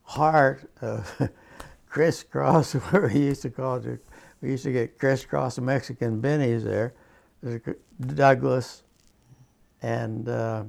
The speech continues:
Broadway, <laughs> Broadway and Douglas. <laughs> That's always been the, the main center of Wichita. So where did they end up? Oh, they ended up down at the Chinese restaurant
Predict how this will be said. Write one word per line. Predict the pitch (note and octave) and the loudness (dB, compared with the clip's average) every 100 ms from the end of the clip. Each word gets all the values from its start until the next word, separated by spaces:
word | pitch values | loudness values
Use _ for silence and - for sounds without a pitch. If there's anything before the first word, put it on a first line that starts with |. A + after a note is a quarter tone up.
| - _ _ _ _ | -14 _ _ _ _
Broadway, | A#2+ D3 D3 B2+ F#2+ F#2 - | -2 2 2 0 -6 -10 -10
<laughs> | |
Broadway | A#2 C3 D3 C3 D3+ | 0 6 8 8 6
and | C3+ | 6
Douglas. | D3+ D3+ A#2+ G#2 - - - - - | 6 4 2 -4 -10 -10 -10 -10 -18
<laughs> | E3+ C#3+ _ - | -16 -16 _ -6
That's | - B2+ | -6 -2
always | C3 A#2+ A#2+ A#2 | 0 2 0 -2
been | A#2 B2 A2+ | -2 -2 -2
the, | A2 A2 - _ _ _ | -4 -6 -10 _ _ _
the | A2+ | -6
main | A2+ B2+ B2+ A#2+ | -2 -2 -2 -6
center | - C#3 B2 | -4 -4 -2
of | A#2 | -4
Wichita. | A#2+ D3 D3+ B2 G2 F#2+ _ _ _ _ _ | -2 -4 -4 -8 -8 -8 _ _ _ _ _
So | - C#3 B2 A#2 | -8 -2 0 0
where | A2+ C3+ | 4 4
did | C3+ B2 | 4 2
they | C3+ C3+ | 4 4
end | C#3 C3 | 2 2
up? | C#3 - - _ _ - | 0 0 -6 _ _ -6
Oh, | E3 C3 | -2 -2
they | G#2+ A#2+ B2 | -2 -2 -2
ended | B2+ B2+ B2 | -2 -2 0
up | B2+ - | 0 -2
down | A#2+ B2 B2 | -2 -2 -2
at | A#2 | -6
the | B2 A#2 | -10 -10
Chinese | - B2+ B2+ C3 B2+ B2 | -4 -2 -2 -4 -4 -4
restaurant | B2+ F3 F3+ - - A2+ C3 | 2 4 2 -2 -6 -4 -4